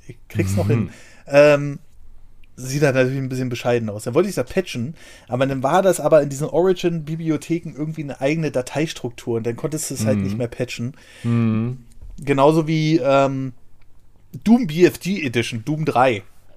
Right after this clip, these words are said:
Speaker 2: Ja.
Speaker 1: Äh, ist das einzige Doom, was ich nie richtig durchgespielt habe. Da gab's das normale Doom drei und dann gab's irgendwann diese B F G Edition als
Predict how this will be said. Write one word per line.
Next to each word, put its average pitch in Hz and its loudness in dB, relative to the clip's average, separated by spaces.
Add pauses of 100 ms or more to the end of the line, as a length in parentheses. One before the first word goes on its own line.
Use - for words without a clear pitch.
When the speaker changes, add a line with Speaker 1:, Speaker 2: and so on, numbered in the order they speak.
(140)
Speaker 2:
Ja. 110 0
Speaker 1:
Äh, 170 0
ist 180 4
das 170 4
einzige 196 4
Doom, 202 2
was 175 2
ich 160 -4
nie 190 2
richtig - -2
durchgespielt 151 -6
habe. 135 4 (440)
Da 131 6
gab's 143 4 (160)
das 139 -2
normale 135 4
Doom 226 -2 (720)
drei 165 2
und 147 -4
dann 160 4
gab's 165 4
irgendwann 151 0
diese 131 -6
B 123 -4
F 117 -8
G 175 2
Edition 175 0
als 123 0